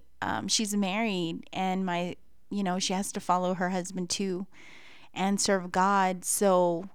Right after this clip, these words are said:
when he wanted her home, she stayed home. And, um, she would go to church when, you know, when she could.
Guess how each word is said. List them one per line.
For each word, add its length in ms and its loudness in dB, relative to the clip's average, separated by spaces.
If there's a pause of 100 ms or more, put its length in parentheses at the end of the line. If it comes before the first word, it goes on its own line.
(720)
when 880 0
he 180 0
wanted 380 4
her 140 2
home, 320 0
she 220 -2
stayed 320 -4
home. 420 -2 (560)
And, 540 0 (140)
um, 380 2
she 180 -10
would 140 -12
go 160 -2
to 100 0
church 360 -6
when, 320 -6 (180)
you 80 -4
know, 260 -2 (680)
when 200 0
she 160 -2
could. 600 0